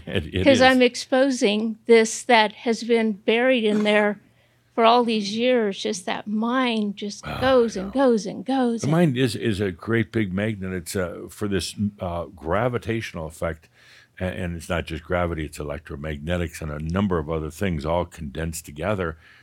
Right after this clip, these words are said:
Speaker 1: It's really hard to break through that. And, and I'll come to my point on this.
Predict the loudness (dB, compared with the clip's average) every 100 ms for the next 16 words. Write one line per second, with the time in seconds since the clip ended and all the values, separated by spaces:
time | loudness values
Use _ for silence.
0 | _ -4 0 0 0 -4 -6 -8 -8 -8
1 | -8 -8 -8 -16 -20 _ _ _ _ _
2 | _ _ -2 0 0 0 0 0 0 2
3 | 4 4 0 -2 -2 -2 0 -4 -4 -12
4 | -14